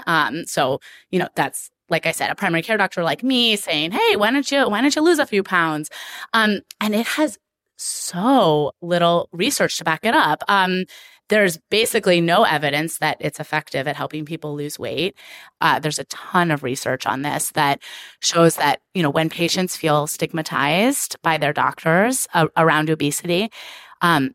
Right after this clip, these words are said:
they just stop coming, right? They, they don't engage in care. They don't get recommended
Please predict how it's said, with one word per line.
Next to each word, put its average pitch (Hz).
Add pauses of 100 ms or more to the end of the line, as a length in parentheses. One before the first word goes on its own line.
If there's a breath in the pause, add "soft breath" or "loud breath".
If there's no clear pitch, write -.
they -
just -
stop -
coming, 214 (140)
right? 160 (140)
They, 160
they 151
don't 170
engage 170
in 175
care. 147 (600)
They 185
don't 175
get 180
recommended 160